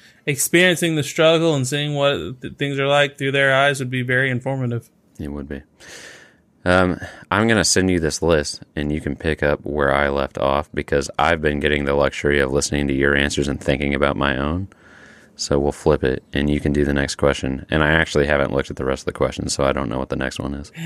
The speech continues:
Speaker 1: All right, Matt. The first question I have for you is, what would your ideal last meal be?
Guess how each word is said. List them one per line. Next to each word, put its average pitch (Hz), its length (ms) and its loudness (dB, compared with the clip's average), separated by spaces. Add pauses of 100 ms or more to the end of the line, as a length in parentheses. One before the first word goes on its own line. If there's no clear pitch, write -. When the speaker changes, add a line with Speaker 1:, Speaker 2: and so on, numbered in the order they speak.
(200)
Speaker 1:
All 262 120 4
right, 185 200 6
Matt. 156 420 0 (180)
The 147 240 -6
first 196 280 0
question 175 260 2
I 160 60 2
have 165 200 2
for 160 60 -4
you 190 320 0
is, 147 360 0
what 160 340 0
would 196 180 -4
your 175 220 0
ideal 143 640 0
last 147 520 0
meal 120 260 -4
be? 110 380 -8